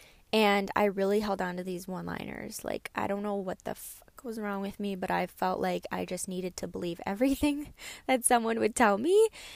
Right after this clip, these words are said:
And if I didn't do it, then I was not good enough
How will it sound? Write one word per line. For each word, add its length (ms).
And 340
if 120
I 120
didn't 440
do 220
it, 240
then 320
I 420
was 200
not 240
good 160
enough 380